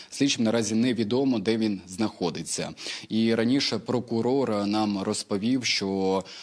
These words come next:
його не затримували, проте про причини не інформував. І варто зазначити, що Роман Гринкевич — це один із підозрюваних у схемі із закупівлями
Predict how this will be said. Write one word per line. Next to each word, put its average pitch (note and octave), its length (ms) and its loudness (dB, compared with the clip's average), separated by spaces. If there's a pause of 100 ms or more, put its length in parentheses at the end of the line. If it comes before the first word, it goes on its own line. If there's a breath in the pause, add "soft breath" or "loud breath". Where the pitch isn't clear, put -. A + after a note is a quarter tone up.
(140 loud breath)
його G#2 400 0
не G#2 220 2
затримували, C3 640 0
проте A#2 440 -2
про A2+ 260 0
причини A#2 760 -2
не G2+ 460 0
інформував. G2 760 0 (300 loud breath)
І G2 300 2
варто G#2+ 320 0
зазначити, G2 600 -4
що G2 440 0
Роман G2+ 280 0
Гринкевич — G2+ 720 0
це G2+ 260 0
один G#2+ 420 0
із G2+ 220 -2
підозрюваних F#2 920 -2
у F2 400 0 (240 loud breath)
схемі B2 440 2
із G2 280 -2
закупівлями F#2 1000 -2